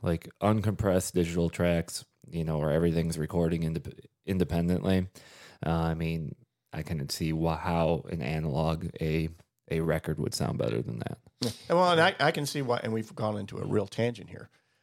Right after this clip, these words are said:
Speaker 2: but I, I can see why they go back and completely remaster old albums for digital reproduction, because early, in the early days of C Ds, they would just take those same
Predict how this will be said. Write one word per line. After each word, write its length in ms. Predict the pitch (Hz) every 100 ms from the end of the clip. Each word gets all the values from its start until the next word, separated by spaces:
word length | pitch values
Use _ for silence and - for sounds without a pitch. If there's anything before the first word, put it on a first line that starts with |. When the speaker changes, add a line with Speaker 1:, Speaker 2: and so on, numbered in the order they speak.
| _
Speaker 2:
but 80 | 127
I, 80 | 127 -
I 40 | 131
can 140 | 131
see 280 | 127 - 151
why 500 | 123 120 113 110 110 - - _ _ _
they 160 | - 113
go 220 | 101 127
back 200 | 123 120
and 100 | 117
completely 400 | 107 101 127 - 107
remaster 680 | 120 117 107 113 - 101 -
old 240 | 117 110 101
albums 560 | 101 104 101 92 - - _ _ -
for 320 | - 120 117
digital 500 | 92 113 110 107 101
reproduction, 720 | 110 110 104 110 - 101 98 - - - _ _ _ _ -
because 480 | 120 127 117 - - -
early, 280 | 123 123 123
in 100 | 113
the 100 | 113
early 160 | 120 113
days 220 | 113 107
of 60 | 98
C 200 | - 117
Ds, 220 | 131 113
they 80 | 110
would 120 | 101
just 140 | 107
take 160 | - 120
those 180 | 101 101
same 420 | 123 110 98